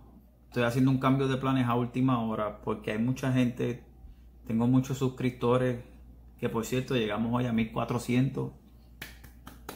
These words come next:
mil cuatrocientos suscriptores. Gracias a todos ustedes que han compartido, que han regado la voz. La familia de la Barbacoa está creciendo. Pero tengo muchos suscriptores que no tienen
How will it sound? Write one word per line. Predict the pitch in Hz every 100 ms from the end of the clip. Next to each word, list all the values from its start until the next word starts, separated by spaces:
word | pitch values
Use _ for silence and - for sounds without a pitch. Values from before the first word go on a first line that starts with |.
| - - - - -
mil | 117 120
cuatrocientos | 139 135 135 127 131 127
suscriptores. | 131 123 117 - 139 139 120
Gracias | 117 - 123
a | 117
todos | - 120 120
ustedes | 117 - 131 131 123 - -
que | -
han | 107 110
compartido, | 123 117 113 - 127 131 120
que | 101
han | 101 107
regado | 110 107 110
la | 107 101
voz. | 117 131 - - - - - - - - -
La | -
familia | 101 101 113 113
de |
la | 110
Barbacoa | 107 107 104 104 113
está | 107 107
creciendo. | 113 101 123 127 131 131 123 - - - - - - - - - - - - - -
Pero | 127
tengo | 127 143
muchos | 160 151 160
suscriptores | 156 - 160 165 156 151
que | 135
no | 127 123
tienen | 139 139 139 123 110 95 -